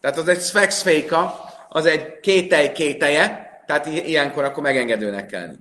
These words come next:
Itt viszont mit mondott a Brájta, hogy akkor is megengedőnek lehet lenni, ha nincs felszántva, hanem csak egyszerűen nincs a kettő között, ö, mész, már fö-, ö, ö, ö, ö, ö, megengedőnek lehet lenni. Ha tánya maca elve náhász metsző jenne, ezt a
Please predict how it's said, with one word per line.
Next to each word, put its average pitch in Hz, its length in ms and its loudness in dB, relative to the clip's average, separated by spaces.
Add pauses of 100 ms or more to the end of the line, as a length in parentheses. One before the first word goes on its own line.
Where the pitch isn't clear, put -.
(300)
Itt - 160 -12
viszont 160 240 -6
mit 180 160 -4
mondott 160 240 -2
a 151 60 0
Brájta, 139 320 0
hogy 156 100 0
akkor 220 240 -2
is - 120 -4
megengedőnek 147 600 -2
lehet 143 220 2
lenni, 151 220 -2
ha 160 80 0
nincs 277 260 -4
felszántva, 117 920 -2 (360)
hanem 151 160 -6
csak 156 140 -8
egyszerűen 165 320 0
nincs 165 140 -4
a - 60 -4
kettő 147 320 0
között, 127 540 -4
ö, 101 240 -2 (580)
mész, 165 460 -2 (240)
már 165 180 0
fö-, 170 120 -4
ö, 151 260 2 (100)
ö, 143 260 2 (1500)
ö, 131 220 0 (100)
ö, 131 240 0
ö, 131 160 -2
megengedőnek 123 680 -2
lehet 127 200 -2
lenni. 127 280 -6 (200)
Ha 139 240 -4
tánya 120 300 -4
maca 117 280 -6
elve 117 120 -4
náhász 120 340 -6
metsző 113 240 -14
jenne, 127 280 -6
ezt 117 260 -8
a 110 80 -8